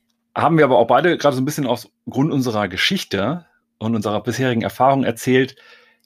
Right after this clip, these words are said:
dass wir irgendwie auch vorher so ein bisschen Arbeit hatten und dass er auch irgendwie Stress bedeutet und so weiter. Lass uns da mal erstmal noch auf die Vorbereitung schauen. Also was machen wir eigentlich gerade als Product Owner, bevor wir in das Sprint Planning als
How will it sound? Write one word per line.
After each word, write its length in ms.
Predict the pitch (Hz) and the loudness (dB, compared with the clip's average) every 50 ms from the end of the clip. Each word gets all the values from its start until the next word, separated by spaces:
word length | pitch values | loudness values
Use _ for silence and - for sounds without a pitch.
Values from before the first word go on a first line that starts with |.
| _ - | _ -2
dass 240 | 107 120 120 120 - | 0 0 0 2 4
wir 140 | 120 120 113 | 4 4 6
irgendwie 240 | 117 117 113 107 | 6 4 4 4
auch 160 | 101 98 104 - | 2 2 0 -2
vorher 340 | - - 135 127 123 120 | -2 -2 2 4 4 4
so 80 | 110 113 | 2 2
ein 80 | 110 104 | -2 -4
bisschen 240 | 110 - 120 - | -4 -4 -6 -2
Arbeit 320 | - 120 113 113 113 113 - | 0 0 2 2 2 0 2
hatten 460 | 113 110 113 117 107 107 107 107 107 | -2 -2 0 0 -2 0 0 0 -2
und 220 | 92 104 107 92 | -2 -4 -6 -6
dass 100 | 107 95 | -6 -6
er 80 | - 98 | -4 -4
auch 100 | 98 95 | -2 -2
irgendwie 280 | 113 107 104 101 101 98 | -2 -4 -4 -4 -4 -4
Stress 260 | - - - 127 - | -4 -4 -4 -6 -6
bedeutet 400 | - 113 113 113 107 104 - 113 | -6 -4 -2 -2 0 0 -2 -4
und 80 | 104 | -4
so 120 | 95 98 92 | -4 -2 0
weiter. 360 | 104 113 117 - 139 131 - _ _ _ - _ _ _ _ | 0 0 0 0 -4 -6 -6 _ _ _ -20 _ _ _ _
Lass 220 | - 120 131 135 | 0 0 2 2
uns 140 | 151 151 - | 2 0 0
da 200 | 131 117 123 127 | 2 4 4 4
mal 240 | 127 127 127 123 - - | 4 4 4 2 2 2
erstmal 260 | 117 117 - 131 117 | 0 0 2 0 0
noch 100 | 117 107 | 0 0
auf 80 | 110 - | -2 -4
die 100 | 110 101 | -6 -8
Vorbereitung 640 | - - 202 202 190 - - - - - - 92 | -2 0 2 2 2 2 2 0 -2 -2 -4 -10
schauen. 360 | - - - 98 95 - - - | -10 -6 -6 -4 -6 -6 -6 -8
Also 240 | 98 92 107 98 | -4 -4 -2 0
was 180 | 107 110 - - | 0 -2 -2 0
machen 280 | 120 131 - 135 117 110 | 0 0 0 0 0 0
wir 160 | 113 113 - | 0 2 2
eigentlich 420 | 104 107 110 104 101 - 98 - | 2 0 0 -2 -6 -8 -12 -4
gerade 180 | - 110 110 110 | 0 2 2 2
als 160 | 104 101 - | 2 0 -2
Product 260 | - 110 101 101 - | -2 -2 -2 -2 0
Owner, 220 | 101 101 104 101 95 | -2 -2 -2 -2 -4
bevor 460 | 95 92 - - - 143 175 202 170 | -4 -8 -10 -6 0 2 4 4 4
wir 100 | 139 110 | 4 4
in 80 | 110 | 2
das 140 | 107 104 101 | 2 0 -2
Sprint 300 | - _ - 120 120 117 | -4 _ -2 -2 -2 -2
Planning 360 | - - 113 113 110 107 107 | 0 0 2 2 2 0 0
als 400 | - 101 101 101 - - - _ | 0 0 0 0 -2 -6 -16 _